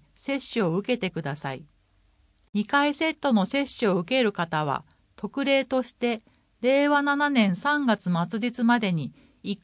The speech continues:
回目の接種を完了した場合に限り、二回目が四月以降となった場合も、償還払いの方法で助成します。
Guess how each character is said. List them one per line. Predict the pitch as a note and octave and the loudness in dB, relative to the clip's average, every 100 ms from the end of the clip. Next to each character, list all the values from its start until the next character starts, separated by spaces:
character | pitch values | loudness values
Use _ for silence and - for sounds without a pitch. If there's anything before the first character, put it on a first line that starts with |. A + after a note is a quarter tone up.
| - | 0
回 | C4+ C#4+ | 2 2
目 | D#4 | 2
の | C4+ | 2
接 | A3 B3+ B3 | 2 0 -2
種 | - | 0
を | F3 | 0
完 | E3 G#3+ A3+ | 0 2 4
了 | A3+ A#3+ A#3 | 4 2 0
し | |
た | - G#3 | 0 2
場 | G3+ G#3+ | 4 4
合 | A3 | 4
に | G#3+ G#3 | 2 0
限 | F#3 G3 A3+ | -2 -4 -2
り、 | D#3+ - _ _ _ - | -4 -8 _ _ _ -4
二 | G#3+ | -2
回 | A3 B3+ C4 | 2 2 2
目 | C4+ B3 | 0 0
が | D#3+ - _ _ | 0 -2 _ _
四 | - G#3+ | -6 -2
月 | B3+ - C#4+ | -2 -2 -4
以 | C#4 | -2
降 | - A3 | 0 0
と | F3+ | 2
な | F#3 F#3+ | 0 0
っ | G3 | -2
た | F3 | -2
場 | D#3 E3 E3 | 0 2 2
合 | |
も、 | F3 E3+ E3 E3+ _ _ | 0 -2 -4 -8 _ _
償 | - D4+ D4+ | -6 -2 0
還 | D4 C#4+ D4 | 2 2 4
払 | D4 D4 C4 | 4 6 6
い | |
の | G3 | 4
方 | E3+ F#3 F3+ | 0 -2 -4
法 | F3 F3 F3+ | -2 -2 -2
で | E3+ | -2
助 | E3 D#3 | -4 -4
成 | F#3 F3+ | -4 -4
し | E3+ F3 | -6 -4
ま | D#3+ E3 | -4 -4
す。 | - - | -10 -20